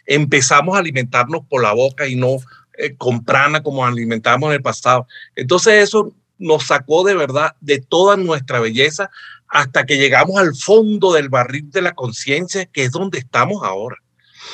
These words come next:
Entonces urge, ¿verdad?, regresar de nuevo a esa conciencia, y ahí están todos los maestros ascendidos, está todo el mundo trabajando para que esto sea así.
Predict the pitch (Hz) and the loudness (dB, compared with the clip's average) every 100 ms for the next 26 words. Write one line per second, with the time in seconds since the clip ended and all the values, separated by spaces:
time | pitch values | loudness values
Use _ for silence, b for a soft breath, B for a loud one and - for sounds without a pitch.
0 | B B - 131 220 220 - - - 240 | B B -8 2 6 6 6 -4 0 2
1 | 285 247 170 127 107 90 82 - 104 139 | 4 4 2 -2 -8 -10 -12 -14 -2 0
2 | 196 - 131 151 160 147 160 156 131 - | 0 -4 -6 0 0 0 0 0 -2 -2
3 | 202 202 175 127 _ _ _ _ - 123 | 2 2 0 -6 _ _ _ _ -6 0
4 | 127 143 208 180 165 160 123 120 127 180 | 2 4 4 4 2 -4 -4 -4 -2 -2
5 | 190 180 175 165 147 131 135 180 175 - | -2 -2 -4 -4 -4 -4 -6 -6 -8 -10
6 | B B - 117 127 156 147 160 175 170 | B B -4 -2 2 2 2 2 4 2
7 | 147 127 120 127 156 139 120 120 143 135 | -2 -4 -4 -4 -4 -2 -4 -4 -4 -4
8 | 180 - 214 208 208 214 214 208 156 131 | -4 0 2 2 2 0 0 0 0 0
9 | 127 180 190 202 156 123 123 107 - 135 | 0 0 -2 -6 -2 -2 -4 -8 -6 -8
10 | 127 123 113 110 - - | -4 -2 -2 -4 -14 -20